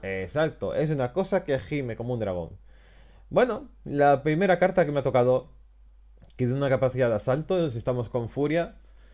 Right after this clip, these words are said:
mm, yo creo que va a ser una carta bastante importante. Es una carta que recordemos que por coste tres puedes tener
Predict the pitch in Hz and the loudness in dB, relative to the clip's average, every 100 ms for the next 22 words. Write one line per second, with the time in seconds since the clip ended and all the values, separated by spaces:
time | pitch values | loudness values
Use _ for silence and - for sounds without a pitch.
0 | - - - - - - - - - - | -20 -20 -20 -20 -20 -20 -20 -20 -20 -20
1 | - - - - - 320 320 254 220 220 | -20 -20 -20 -10 -6 -4 -4 -4 -2 2
2 | 240 233 196 180 160 151 139 139 127 107 | 4 6 4 4 2 2 0 -2 -4 -4
3 | 92 90 90 - - - - - - - | -6 -6 -10 -12 -20 -20 -20 -20 -20 -20
4 | - - - - - - - - - - | -20 -20 -20 -20 -20 -20 -20 -20 -20 -20
5 | - - - - - - - - - - | -20 -20 -20 -20 -20 -20 -20 -20 -20 -20
6 | - - - - - - - 117 123 139 | -20 -20 -20 -20 -20 -18 -10 -6 0 0
7 | 131 131 135 123 120 120 123 127 123 127 | 0 -2 2 2 4 4 4 2 0 0
8 | 131 147 131 - - 120 - 131 131 143 | 0 -2 -4 -6 -6 -8 -6 -8 -4 -4
9 | 131 131 | -4 -6